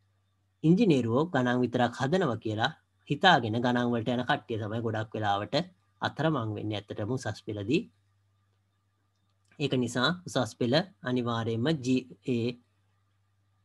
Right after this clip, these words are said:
ගණිතය කියන එක එක විෂයක් විතරයි. විෂයක් කිව්වට ඒක කොටසක් විතරයි ඇත්තටම. ඒක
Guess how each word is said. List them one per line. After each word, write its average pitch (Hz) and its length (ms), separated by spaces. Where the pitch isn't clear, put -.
ගණිතය 165 480
කියන 120 240
එක 110 140
එක - 180
විෂයක් 123 460
විතරයි. 120 380
විෂයක් 131 380
කිව්වට 131 320
ඒක 123 260
කොටසක් 143 440
විතරයි 113 280
ඇත්තටම. 110 420
ඒක 135 200